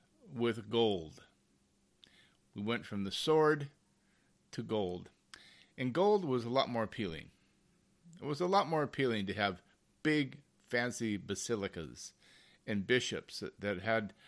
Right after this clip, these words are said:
the role of a monarch among the people, and gold rings and, and vestments and, and, uh,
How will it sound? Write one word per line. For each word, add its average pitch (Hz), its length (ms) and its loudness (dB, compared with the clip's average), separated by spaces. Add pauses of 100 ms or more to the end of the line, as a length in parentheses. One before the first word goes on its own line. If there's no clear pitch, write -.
(200)
the 101 140 -4
role 113 420 4
of 98 120 -2
a 98 60 -4
monarch 101 640 -2
among 98 300 -4
the 82 80 -10
people, - 480 -10 (540)
and 95 160 -6
gold 110 280 0
rings 92 760 -6
and, 87 180 -8 (380)
and 85 340 -8
vestments - 680 -4
and, 80 180 -8 (500)
and, 92 440 -2
uh, 85 260 -2